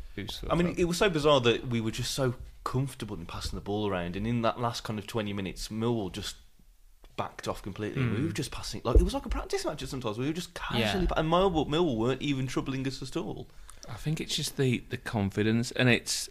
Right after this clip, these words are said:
Speaker 3: there's the, the difference now in the midfield from last season is, is crazy. And obviously, people like Dave ha-, have left, and, you know, obviously we, we come across, uh, Saville, for example, and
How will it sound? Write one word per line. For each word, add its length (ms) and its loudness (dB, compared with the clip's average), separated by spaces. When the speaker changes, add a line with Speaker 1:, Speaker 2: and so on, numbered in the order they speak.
Speaker 3:
there's 220 2
the, 180 -2
the 80 2
difference 560 2
now 400 6
in 160 2
the 60 6
midfield 500 6
from 160 -4
last 260 -2
season 380 -2
is, 240 -4
is 100 -8
crazy. 500 0
And 80 4
obviously, 400 0
people 240 -4
like 140 -2
Dave 340 2
ha-, 120 -2
have 140 -6
left, 400 -2
and, 180 0
you 100 2
know, 220 4
obviously 260 0
we, 120 2
we 140 -2
come 220 6
across, 480 2
uh, 240 -4
Saville, 360 2
for 120 0
example, 500 6
and 220 8